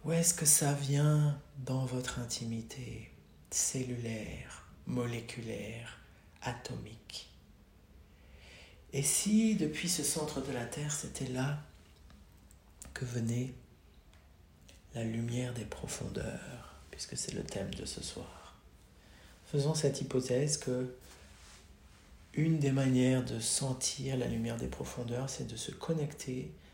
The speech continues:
avec le centre de la Terre, cet imaginaire-là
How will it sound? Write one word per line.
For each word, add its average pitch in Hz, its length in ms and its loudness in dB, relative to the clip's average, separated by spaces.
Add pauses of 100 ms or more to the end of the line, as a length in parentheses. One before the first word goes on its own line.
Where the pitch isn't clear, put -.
(160)
avec 120 280 -8
le - 60 -4
centre - 380 -6
de 120 120 -4
la 113 120 -4
Terre, 123 520 -6 (1500)
cet - 420 -8
imaginaire-là 117 1000 0